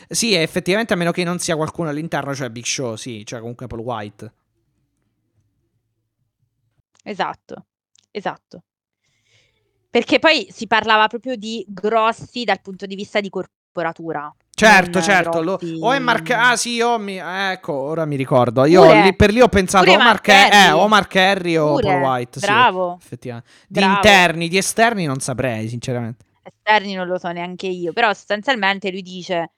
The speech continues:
Speaker 2: "Vabbè, potrei appendere o la carriera al chiodo, nel senso potrei fare un passo indietro, oppure chiamare gli amici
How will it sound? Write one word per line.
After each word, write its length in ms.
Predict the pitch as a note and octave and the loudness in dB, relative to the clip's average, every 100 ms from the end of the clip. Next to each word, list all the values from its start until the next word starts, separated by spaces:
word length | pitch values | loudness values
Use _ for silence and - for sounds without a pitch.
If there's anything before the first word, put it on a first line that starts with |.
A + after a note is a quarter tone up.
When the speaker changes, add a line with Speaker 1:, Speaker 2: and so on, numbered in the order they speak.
| _ _ _ | _ _ _
Speaker 2:
"Vabbè, 340 | A#3 G#3+ G#3+ | -2 2 0
potrei 260 | G3+ G#3+ A3+ | 0 2 2
appendere 640 | A3+ - A#3 G3+ G3+ F#3+ | 2 2 2 2 0 -2
o 480 | G#3 A3+ G#3+ G#3 G3+ F#3+ | 0 2 2 2 0 -2
la 220 | F#3+ F#3 F#3+ | -2 -2 -2
carriera 360 | F#3 F#3 F#3 | -4 -2 -2
al 120 | A3+ - | -2 -4
chiodo, 500 | - F#3+ E3 F3+ F#3+ | -2 0 0 -4 -6
nel 120 | F3+ | -8
senso 320 | - F3 - | -12 -12 -12
potrei 320 | D#3+ F3 F3 F3+ | -16 -8 -8 -4
fare 160 | F3 | -4
un 80 | F3+ | -6
passo 320 | F3 F#3+ - C4 | -4 -6 -4 -8
indietro, 500 | B3+ F#3 F#3 F#3 A3+ | -6 -4 -4 -6 -8
oppure 400 | _ E3 E3+ F3+ | _ -12 -8 -6
chiamare 760 | F#3+ F#3 D#3 E3 F3 F3+ - | -6 -6 -8 -6 -6 -6 -8
gli 140 | F#3+ A3 | -4 0
amici 800 | G#3+ G3+ G3 F#3 G3+ G3+ G3+ | 0 -2 -10 -10 -10 -8 -8